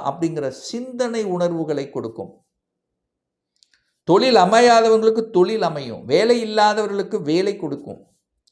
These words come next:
வெளிநாட்டு வேலை கிடைக்கும், திடீர்னு வெளிநாட்டு வேலை அமைக்கக்கூடிய அமைப்புகள், இப்படி நல்ல நல்ல விஷயங்களை கொடுக்கக்கூடிய ஒரு நல்ல சுக்கிர பயிற்சியாகவே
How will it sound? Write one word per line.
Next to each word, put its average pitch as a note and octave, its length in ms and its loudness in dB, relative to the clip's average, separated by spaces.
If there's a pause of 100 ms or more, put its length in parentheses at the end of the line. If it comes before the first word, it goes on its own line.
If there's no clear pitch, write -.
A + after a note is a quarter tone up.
(120)
வெளிநாட்டு A#3 520 4
வேலை F#3 240 4
கிடைக்கும், B2 440 -6
திடீர்னு C3+ 460 -4
வெளிநாட்டு E3+ 520 -6
வேலை B2+ 220 -4
அமைக்கக்கூடிய A2+ 520 -10
அமைப்புகள், A2+ 500 -10 (340)
இப்படி A#2+ 180 -12 (100)
நல்ல D3+ 180 -2 (100)
நல்ல A3 240 -6 (120)
விஷயங்களை D3 420 -10 (100)
கொடுக்கக்கூடிய A#2+ 720 -8 (500)
ஒரு A2 100 -6 (120)
நல்ல F#3+ 300 -4 (120)
சுக்கிர - 240 -10 (100)
பயிற்சியாகவே A2+ 640 -6